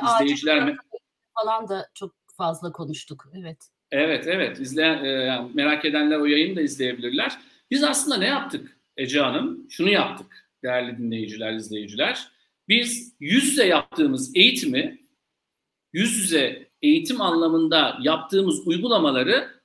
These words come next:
Speaker 1: kamera önünde yapmaya başladık.
Speaker 2: Evet.
Speaker 1: Zoom ekranı önünde yaptık. Microsoft Teams uygulaması önünde yapmaya başladık. Bu da ne kadar etkiledi, ne kadar, efendime söyleyeyim, etkili oldu, e,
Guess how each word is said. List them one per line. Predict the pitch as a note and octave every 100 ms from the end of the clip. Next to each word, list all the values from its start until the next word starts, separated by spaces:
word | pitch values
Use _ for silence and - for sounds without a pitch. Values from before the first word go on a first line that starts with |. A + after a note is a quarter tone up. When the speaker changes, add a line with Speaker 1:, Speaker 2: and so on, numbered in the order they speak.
| _ _ -
Speaker 1:
kamera | - D4 F#4+ G4+
önünde | C#4+ G#3+ E3
yapmaya | C3 C#3 B2+ A2+
başladık. | G#2+ - G2 - - _ _ _ G#3+
Speaker 2:
Evet. | C#3+ D3
Speaker 1:
Zoom | C#4 D4
ekranı | G3 - E3+ D#3+
önünde | D3+ C#3+ C3+
yaptık. | A#2+ A2 - -
Microsoft | D3+ E3+ G3+ A3 G3+ G#3
Teams | B3+ G#3+ - - - -
uygulaması | D#3+ E3 F3+ D#3+ D3 D3
önünde | C#3 C3
yapmaya | B2 A#2 - A#2 A2
başladık. | G#2+ - C3+ D#3+ - _ - _ -
Bu | G#3
da | C4+ F#3+ C4 - _ _
ne | D3+ B3+ C4
kadar | C#4 A3 -
etkiledi, | E3 - E3 C#3 C3+ B2 B2
ne | F3
kadar, | G#3+ G#3+ G#3 - F3
efendime | D#3+ F3 E3 E3
söyleyeyim, | D#3 D#3 D3 D3+
etkili | E3+ E3+ - G#3
oldu, | G3 D#3 C#3 G#3+ D4 - _ _
e, | _